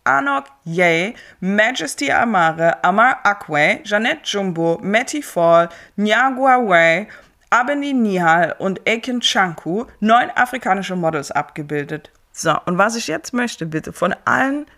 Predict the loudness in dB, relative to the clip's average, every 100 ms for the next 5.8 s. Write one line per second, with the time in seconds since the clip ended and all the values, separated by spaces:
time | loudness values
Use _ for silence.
0 | _ _ -2 0 2 0 -2 -6 -4 -4
1 | -6 -6 -8 -8 -8 -8 -2 -2 -2 -6
2 | -6 -6 -6 -12 -10 -10 -6 -6 -6 -6
3 | -6 -2 -2 -2 -6 -8 -8 -8 -8 -8
4 | -8 -6 -4 -4 -2 0 0 -2 -8 -10
5 | -10 -6 -4 -6 -8 -10 -10